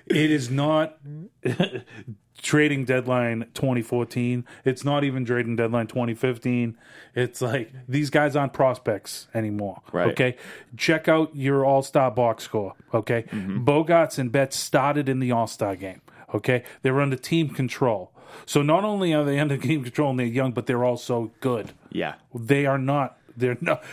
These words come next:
Speaker 1: they're not even on the untouchable list anymore. They're
Speaker 2: Right.
Speaker 1: just like, "Okay, these are regu-, the b-, regular big leaguers. Don't ask us about them."
Speaker 2: Yep.
Speaker 1: So that's just silly.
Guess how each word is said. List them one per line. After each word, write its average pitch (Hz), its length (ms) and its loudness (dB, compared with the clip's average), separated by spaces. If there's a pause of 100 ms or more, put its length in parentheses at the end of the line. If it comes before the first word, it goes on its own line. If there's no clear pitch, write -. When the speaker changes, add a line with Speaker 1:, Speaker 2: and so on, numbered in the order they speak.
(120)
Speaker 1:
they're 175 140 8
not 247 180 -2
even 226 200 0
on 196 100 2
the 170 100 2
untouchable 131 580 -2
list 95 260 -10
anymore. 95 460 -10 (140)
They're 131 140 2
Speaker 2:
Right. 87 80 0
Speaker 1:
just 147 220 -2
like, 123 240 -2 (260)
"Okay, 175 300 4
these 156 220 2
are 147 40 0
regu-, 151 320 0
the 135 120 0
b-, 120 160 -2
regular 156 340 2
big 151 220 2
leaguers. 107 480 -2
Don't 143 240 0
ask 135 280 -4
us - 120 -10
about 98 300 -16
them." - 120 -16 (360)
Speaker 2:
Yep. 101 160 -10 (120)
Speaker 1:
So - 160 -8
that's 131 240 -2
just - 220 -8
silly. 101 260 -8